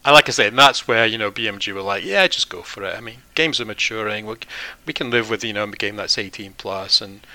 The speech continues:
we all wanna play that game as well, right? So, uh, all, all the, the publishing guys are saying the same thing. So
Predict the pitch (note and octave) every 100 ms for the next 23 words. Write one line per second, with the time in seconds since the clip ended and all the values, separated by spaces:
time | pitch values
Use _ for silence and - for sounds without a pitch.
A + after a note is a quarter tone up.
0 | - - - G3+ D3+ B2+ A2+ A2 - A2+
1 | A2+ G#2 A#2+ A2+ A#2 F#3 D3 G#2+ A#2+ C3
2 | - - C3 B2 B2 B2+ C3+ B2 A#2+ G2+
3 | C3 - C#3 A#2+ A#2 - B2 - B2 B2+
4 | A2+ G#2+ G2+ - - G2 G2 - F#2 F#2
5 | E3 C3 A2+ - - - - - - G3
6 | F3+